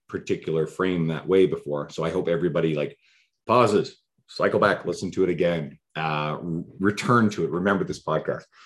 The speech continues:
uh, because there's so much truth in that. And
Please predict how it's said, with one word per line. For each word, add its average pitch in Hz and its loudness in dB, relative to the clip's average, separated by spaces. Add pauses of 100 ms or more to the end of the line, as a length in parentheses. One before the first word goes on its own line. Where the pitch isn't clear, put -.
(440)
uh, 87 4 (100)
because 139 4 (200)
there's 123 4
so 135 4
much 127 0
truth 135 0
in 82 -4
that. 67 -12 (480)
And 120 0